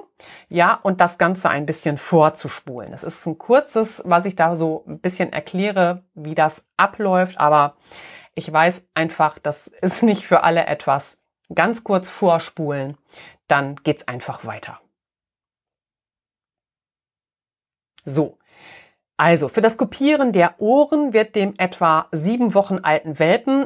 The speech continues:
eine Kopierschablone angelegt und Überstehende Teile des Ohres werden mit einem Skalpell abgeschnitten. Etwa ein Drittel des Ohres wird erhalten. Die Reste des Ohres werden anschließend vernäht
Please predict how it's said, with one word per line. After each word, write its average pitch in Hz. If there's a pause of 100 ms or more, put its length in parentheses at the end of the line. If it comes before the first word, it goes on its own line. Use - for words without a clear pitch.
eine 156
Kopierschablone 247
angelegt 247
und 160 (440)
Überstehende 208
Teile 180
des -
Ohres 190 (160)
werden 165
mit 165
einem 147
Skalpell 147
abgeschnitten. - (500)
Etwa 175
ein 247
Drittel 247
des 185
Ohres 208
wird 175
erhalten. 156 (300)
Die 156
Reste 208
des 226
Ohres 202
werden 156
anschließend 175
vernäht 151